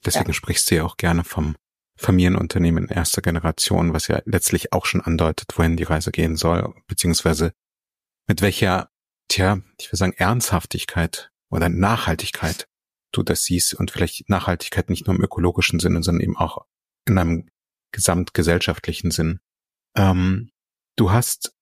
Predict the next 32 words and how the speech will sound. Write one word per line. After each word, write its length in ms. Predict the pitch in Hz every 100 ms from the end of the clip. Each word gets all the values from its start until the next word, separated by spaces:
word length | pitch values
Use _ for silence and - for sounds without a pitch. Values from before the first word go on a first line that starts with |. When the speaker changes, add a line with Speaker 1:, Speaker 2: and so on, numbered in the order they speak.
| _ _ _ -
Speaker 1:
gerade 400 | - 104 107 -
bei 80 |
Raum 280 | 90 101 101
gesprochen 680 | - - - 82 - 80 - -
und 480 | - 87 85 87 - _ _
wie 160 | 95 92
viel 480 | - 95 92 98 - _ _ _ -
Raum 520 | 95 90 95 101 95
man 280 | 90 90 - -
bestimmten 720 | - - 98 - - 87 85 - _ _ _
Dingen 480 | 104 104 107 113 104
und 240 | - 85
Entwicklungen 560 | 87 85 107 - 95 87
geben 240 | - 98
kann, 240 | 101 92 87
wenn 100 | 87
man 160 | 87
Zeit 400 | - - 101 -
hat. 240 | 78 - - _ _ _ -
Du 80 | 120
hast 160 | -
wahnsinnig 420 | 110 110 92 87 -
viel 280 | - 107 90
Raum 280 | 85 85
für 100 | -
die 100 | 80
Entwicklung 440 | 82 80 - 85 80
deiner 340 | 82 82 -
Tochter, 500 | - 101 - 87 113 - _ _ _
äh, 160 | 95 85
beziehungsweise 1000 | 87 - 90 82 - 85 80 90 90 113
als 400 | - 95 - -